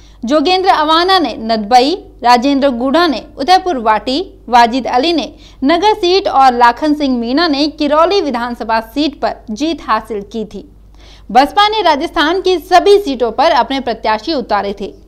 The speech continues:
पहले चर्चा थी कि बसपा राजस्थान में कांग्रेस के साथ मिलकर चुनाव लड़ेगी, लेकिन दोनों पार्टियों के बीच बात नहीं बन पाई थी। उसके बाद बसपा ने अकेले चुनाव लड़ते हुए छह सीटों पर जीत का छक्का लगाया।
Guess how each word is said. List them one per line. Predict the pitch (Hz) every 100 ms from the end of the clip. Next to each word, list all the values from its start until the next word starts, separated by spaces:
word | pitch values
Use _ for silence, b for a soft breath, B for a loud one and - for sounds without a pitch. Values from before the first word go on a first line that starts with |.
| - b b b
पहले | 220 247 294
चर्चा | 311 302 359
थी | 330 440
कि | 466 349
बसपा | 277 277 311
राजस्थान | 277 240 254 269 269 339
में | 302 330
कांग्रेस | 302 262 262 285
के | 277
साथ | 269 247 247
मिलकर | 285 311 277 285
चुनाव | 285 254 247 240
लड़ेगी, | 247 330 254 294 - -
लेकिन | 240 240 240 208
दोनों | 247 392
पार्टियों | 370 247 247 254
के | 240 220
बीच | 233 285 233
बात | 220 233 226
नहीं | 208 233 254
बन | 220
पाई | 190 196 190
थी। | 214 - - - b b b
उसके | 311 381
बाद | 381 381 311
बसपा | 277 311 415 381
ने | 240 - 254
अकेले | 254 359 415
चुनाव | 370 262 254 226
लड़ते | 226 226 262
हुए | 233 262 320
छह | - 269 254
सीटों | 277 262 349
पर | 254 - -
जीत | 208 277 349 -
का | 269 294
छक्का | - 254 -
लगाया। | 214 202 202 202